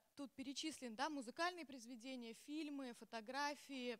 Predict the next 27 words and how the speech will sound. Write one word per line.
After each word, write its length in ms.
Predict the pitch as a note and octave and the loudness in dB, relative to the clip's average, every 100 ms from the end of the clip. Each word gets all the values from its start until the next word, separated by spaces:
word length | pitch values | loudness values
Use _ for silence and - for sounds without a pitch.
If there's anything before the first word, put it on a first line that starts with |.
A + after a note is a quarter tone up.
| - - | -4 -12
э, 120 | G#3 | -8
драматические 800 | G#3 A#3 B3 - C#4 - - A#3+ | -4 0 0 0 -4 -4 -6 -6
произведения. 760 | G#3+ A3+ G3 A3+ G3+ C#4+ D4+ B3 | -6 -10 -10 -12 -6 -4 0 0
Все 180 | - D4 | 0 2
это 240 | D#4+ A#3+ | 4 4
авторским 400 | B3 - F#3+ - | 4 0 -10 -12
правом 380 | F#3+ G#3 F3+ E3+ | -2 2 2 2
охраняется. 580 | F3+ F#3+ F#3+ F3 E3+ G3+ | -6 -8 -4 -4 -4 -8
Литературные 680 | G3+ A3+ A3+ D4 D#4+ C#4 B3+ | -8 -2 -2 -2 -4 -4 -4
произведения, 840 | A3+ A3 G3+ G#3 G#3+ G#3 G3+ F#3+ | -6 -8 -8 -6 -4 -4 -4 -8
да, 300 | F3+ A3+ A#3 | -4 -2 -2
графики, 520 | G3 A3 B3 - - | -2 0 0 -4 -12
живописи 500 | G3 A#3 A#3 G3+ - | -10 -8 -10 -10 -10
и 60 | G#3 | -10
дизайна. 500 | F#3 G#3 G#3+ F3 D#3 - | -8 -4 -2 -4 -6 -18
И 60 | - | -14
что 180 | - C#4+ | -4 -2
интересно, 580 | C#4+ C#4+ C#4+ G#4 - A3+ | 0 0 0 0 -2 -6
что 120 | A#3+ | -6
этот 180 | A3 G3+ | -6 -4
перечень 420 | C#4 D#4 - A3 | -2 -2 -4 -4
открытый. 640 | G#3 - B3 A#3 - D#3+ - - - - - - - | -6 -6 -4 -4 -6 -16 -16 -20 -20 -20 -20 -16 -4
То 60 | |
есть 140 | B3 - | -4 0
нету 300 | C#4 F#4+ D4+ | 2 2 0
такого, 440 | A#3+ - C4 G#3+ | -4 2 2 2
что, 220 | F#3+ - | -4 -8